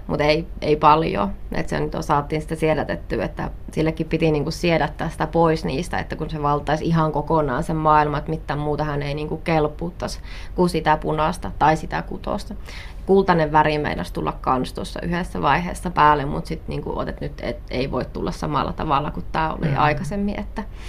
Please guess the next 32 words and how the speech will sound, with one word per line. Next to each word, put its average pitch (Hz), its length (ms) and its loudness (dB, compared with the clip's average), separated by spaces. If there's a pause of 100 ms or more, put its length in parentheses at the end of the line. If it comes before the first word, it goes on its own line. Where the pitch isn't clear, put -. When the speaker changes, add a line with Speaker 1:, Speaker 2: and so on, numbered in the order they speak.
(340)
Speaker 1:
mut 175 120 0
hänellä 170 280 8
on 202 60 8
tosissaan, 170 540 2
on 180 180 4
niinku 160 180 0
semmonen 151 380 -4
pari 170 300 4
asiaa, 143 520 -2 (100)
mihin 160 260 0
hän 156 120 -2
kiintyy 156 480 0
tosi 165 300 0
paljon, 175 540 0 (480)
ja 156 240 6
se 156 160 -4
niinku 156 340 -6
on, 165 180 -2 (500)
tota, 165 280 -4 (120)
vallottaa 180 420 0
sit 165 160 -4
sen 156 100 -2
maailman, 156 420 -2 (140)
mikä 156 240 4
on 143 100 2
niinku 165 240 -4 (300)
hyvä 170 300 8
puoli 165 260 4
ja 214 80 6
huono 175 300 4 (180)
puoli. 220 340 8
Speaker 2:
Niin. 170 300 0